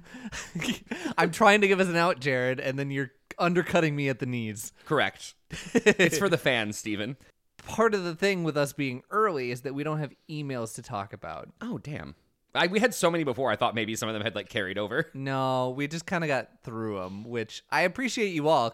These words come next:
Speaker 1: Again, keep sending the emails. We will get to them. Just you won't hear from us about emails for the next week.
Speaker 2: For the next two episodes.
Speaker 1: Yeah.
Speaker 2: Yeah.
Speaker 1: Oopsie doodles. So, Jared, do you have anything, like, off topic you wanna talk about for five minutes?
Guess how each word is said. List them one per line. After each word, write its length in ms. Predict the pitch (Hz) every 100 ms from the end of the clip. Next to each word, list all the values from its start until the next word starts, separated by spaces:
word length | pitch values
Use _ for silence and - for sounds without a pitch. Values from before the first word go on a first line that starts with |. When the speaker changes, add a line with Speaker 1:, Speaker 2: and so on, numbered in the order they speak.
| -
Speaker 1:
Again, 540 | 147 170 139 113 185 165
keep 200 | 190 185
sending 260 | 196 175
the 220 | 160 156
emails. 340 | 151 131 113 113
We 120 | 123
will 200 | 117 139
get 160 | 131 120
to 80 | 120
them. 280 | 101 101 98 - _ -
Just 260 | 120 -
you 80 | 123
won't 200 | 117 110
hear 200 | 117 110
from 240 | - 104
us 300 | 98 92 - - _ _ _ _ _
about 380 | 110 104 101 -
emails 500 | 120 117 101 95 -
for 140 | - 101
the 80 |
next 280 | 98 95 - _
week. 300 | 98 92 - _ _ _ _
Speaker 2:
For 120 | _ 113
the 40 |
next 380 | 101 - - -
two 160 | 104
episodes. 480 | 87 - - 87 -
Speaker 1:
Yeah. 320 | 131 127 110 98
Speaker 2:
Yeah. 120 | 87 _ -
Speaker 1:
Oopsie 280 | 143 - 165
doodles. 480 | 165 160 143 147 - _ _ _ _ _
So, 440 | - 160 156 151 143
Jared, 260 | 139 160 147
do 60 | 131
you 80 |
have 80 | 131
anything, 460 | 135 143 135 131 135
like, 200 | 120 101
off 240 | 110 123 -
topic 360 | 147 143 147
you 80 | 143
wanna 160 | 147 147
talk 220 | 160 147
about 340 | 156 156 165 -
for 160 | 151
five 320 | - 147 151
minutes? 480 | 156 160 202 - -